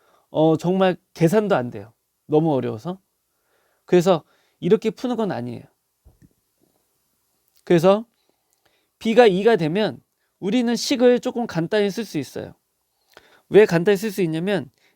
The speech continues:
A 좌표가 이미 주어져 있죠. A 좌표가 뭐라고 나와 있어요? 마이너스 로그 A의 이, 콤마 이분의 일이에요. B 좌표는요? 우리는 B 좌표까지 쓰지 맙시다.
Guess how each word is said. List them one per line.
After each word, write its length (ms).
A 240
좌표가 720
이미 280
주어져 460
있죠. 400
A 200
좌표가 340
뭐라고 300
나와 160
있어요? 340
마이너스 960
로그 520
A의 500
이, 340
콤마 460
이분의 480
일이에요. 240
B 260
좌표는요? 680
우리는 320
B 160
좌표까지 420
쓰지 280
맙시다. 500